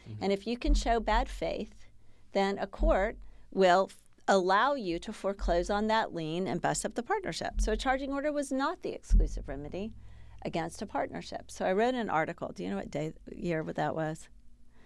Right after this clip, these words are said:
Speaker 2: It was in
Speaker 1: I was
Speaker 2: the
Speaker 1: trying to figure out if you're talking about this one.
Speaker 2: Um, well,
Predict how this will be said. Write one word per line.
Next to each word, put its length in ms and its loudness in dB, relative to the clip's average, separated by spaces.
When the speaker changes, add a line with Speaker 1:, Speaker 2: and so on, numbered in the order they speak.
Speaker 2:
It 80 2
was 160 2
in 120 2
Speaker 1:
I 20 0
was 80 0
Speaker 2:
the 40 0
Speaker 1:
trying 100 -4
to 60 -12
figure 160 -12
out 80 -12
if 60 -14
you're 80 -12
talking 100 -12
about 120 -12
this 120 -14
one. 120 -14
Speaker 2:
Um, 460 2
well, 420 4